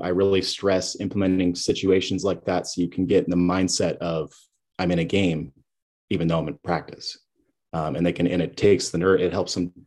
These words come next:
uh, decrease the nerves for when they're in a game. Um, and then, like you mentioned earlier, film study. I mean, having a plan for how you're gonna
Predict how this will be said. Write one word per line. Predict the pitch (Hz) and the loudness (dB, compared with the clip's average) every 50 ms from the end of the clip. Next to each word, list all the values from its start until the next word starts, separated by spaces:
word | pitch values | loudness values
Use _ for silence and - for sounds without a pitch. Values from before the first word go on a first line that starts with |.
| _ _ - - | _ _ -8 -6
uh, | 90 82 80 80 78 - - _ - | -4 -2 -2 -2 -4 -6 -10 _ -6
decrease | - 98 - - 98 92 92 87 - | -6 -6 -2 -2 0 0 0 0 0
the | 90 | 0
nerves | 85 90 90 90 92 85 87 - - - - - - _ _ | 2 4 4 4 4 4 2 -2 -4 -4 -6 -10 -16 _ _
for | - 90 90 87 82 | -2 0 0 0 0
when | 85 92 90 | 0 0 0
they're | 90 90 87 | 0 0 0
in | 85 | 0
a | 82 82 101 | 2 2 2
game. | 104 104 104 98 - - _ _ _ _ - - _ _ _ _ _ - | 2 2 2 0 -4 -8 _ _ _ _ -20 -20 _ _ _ _ _ -8
Um, | 95 95 90 90 87 87 87 | -4 -2 0 0 2 0 0
and | 101 101 101 101 101 | 2 0 2 2 4
then, | 101 98 98 95 90 - - _ _ _ _ - | 4 4 4 2 0 -2 -10 _ _ _ _ 2
like | 107 98 - | 2 2 2
you | - 104 | 2 2
mentioned | 98 101 101 101 - - 98 92 | 2 2 2 0 0 0 2 2
earlier, | 104 107 101 95 92 | 4 4 2 0 0
film | - - 101 117 131 | 0 2 4 6 4
study. | 131 - 90 - - - 90 - _ _ - - - | 4 2 -2 -6 -6 -10 -14 -18 _ _ -20 -12 -6
I | 92 | -4
mean, | 92 90 87 | -2 -2 -2
having | 85 92 110 107 104 110 101 | 0 2 2 4 4 4 4
a | 95 | 2
plan | 90 - - - - 113 113 113 107 104 98 | 0 -4 -6 -2 0 2 2 4 2 2 0
for | 98 - 95 92 90 | -2 -2 -4 -4 -2
how | 98 101 | 0 0
you're | 98 92 98 - - | 0 0 0 -2 -2
gonna | 87 101 98 92 92 92 87 | -2 -2 0 0 0 -2 -4